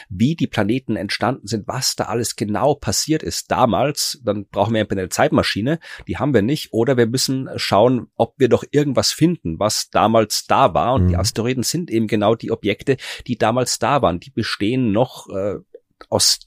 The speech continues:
Speaker 1: dem ursprünglichen Zeug, aus dem alles andere entstanden ist. Äh,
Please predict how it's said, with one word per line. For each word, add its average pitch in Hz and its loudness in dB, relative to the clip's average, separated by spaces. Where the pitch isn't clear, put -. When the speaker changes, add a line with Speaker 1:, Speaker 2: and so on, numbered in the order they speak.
Speaker 1:
dem 113 2
ursprünglichen 135 -2
Zeug, 98 0
aus - 0
dem 120 -2
alles 110 0
andere 113 2
entstanden 117 2
ist. - -4
Äh, 95 0